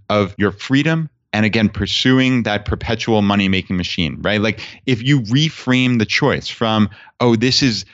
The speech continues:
I'm depriving myself by being frugal," or, "Oh, I could never live like that," to, "I'm saving up to buy my freedom for decades." What could be better than that?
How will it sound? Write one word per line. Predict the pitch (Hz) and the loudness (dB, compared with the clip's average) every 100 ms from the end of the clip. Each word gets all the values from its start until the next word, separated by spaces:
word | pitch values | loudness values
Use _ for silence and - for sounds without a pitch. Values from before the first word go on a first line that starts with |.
| _ | _
I'm | 123 131 | 0 0
depriving | 123 - - 104 113 107 98 | -2 -6 -2 0 2 2 2
myself | 95 87 95 87 - | 0 0 0 0 0
by | 95 | 0
being | 90 95 90 | 2 0 0
frugal," | - 98 90 87 | 0 2 4 2
or, | 92 - - - | 2 -2 -8 0
"Oh, | 123 | 2
I | 120 | 2
could | 120 123 | 0 0
never | 117 110 107 | 2 2 2
live | 107 104 | 0 0
like | 101 87 90 | 0 0 -2
that," | 85 - | -4 -4
to, | - 110 101 92 - - _ _ - | -2 2 2 0 -6 -20 _ _ -2
"I'm | 110 139 151 135 | 0 2 0 -4
saving | - - 123 127 156 143 | -6 -2 0 0 0 0
up | 113 - - - _ - | -2 -4 -10 -14 _ -8
to | 117 | -6
buy | 98 80 101 104 113 | -6 -2 -2 0 0
my | 107 98 101 | 2 0 -2
freedom | 101 - 113 113 76 78 - | -6 -2 0 2 0 -8 -12
for | - 98 | -4 -4
decades." | 95 104 95 - 52 - - _ - | -2 -4 -4 -6 -8 -12 -20 _ -8
What | 107 110 170 | -2 0 0
could | - 147 | 0 0
be | 110 | 0
better | 92 104 135 85 | 0 2 2 0
than | - | -4
that? | - | -12